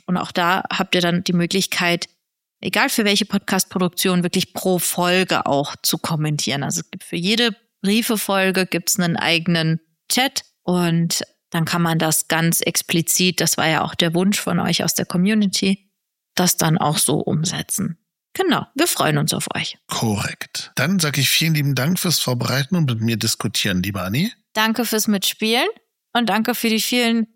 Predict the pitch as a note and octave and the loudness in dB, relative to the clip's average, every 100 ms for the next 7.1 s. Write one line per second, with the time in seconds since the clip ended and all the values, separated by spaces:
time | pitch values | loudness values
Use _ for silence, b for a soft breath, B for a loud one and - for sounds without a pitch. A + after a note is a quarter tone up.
0 | _ _ - - D4+ D4+ G#3 G3 G#3+ G#3 | _ _ -4 0 2 2 0 2 2 2
1 | G3 G3+ B3+ C#4 G4 - - A#3+ G3+ G#3 | 0 0 0 0 0 -6 -4 0 2 2
2 | G#3 G#3 G#3 _ _ _ _ - A3 - | 2 0 -4 _ _ _ _ -4 -4 -2
3 | - A3 C4+ C4+ - F#3 A3 D4+ - A3+ | -2 0 2 0 0 0 2 0 0 0
4 | A#3 G#3+ F#3+ G3 G#3 G3 F#3 - G3+ C4 | 0 0 -2 -2 0 0 0 -4 -4 -2
5 | F#3+ - D#3+ G#3 D#4+ A3+ G#3 G3 F#3+ F3+ | -2 0 0 0 0 0 0 0 0 0
6 | G3 F#3 G3 F#3+ - - G3+ F#3+ F#3+ D4+ | 0 2 0 0 -2 -2 0 0 0 -2